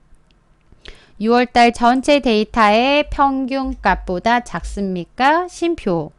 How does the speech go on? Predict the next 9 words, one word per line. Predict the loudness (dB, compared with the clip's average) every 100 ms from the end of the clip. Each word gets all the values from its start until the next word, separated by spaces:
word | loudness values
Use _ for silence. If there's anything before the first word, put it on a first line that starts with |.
| _ _ _ -20 -20 -8
다시 | -4 -2 0
한번 | 0 2 4 4 4 2 -2
이제 | -6
칠월 | -6 -2 0 0 0
달이죠. | 0 0 -4 -2 2 2 2
칠월 | 0 0 0 2
달 | 2 2 0 -4
값이 | -4 -4 -2 -2
있는 | 0 2 2 2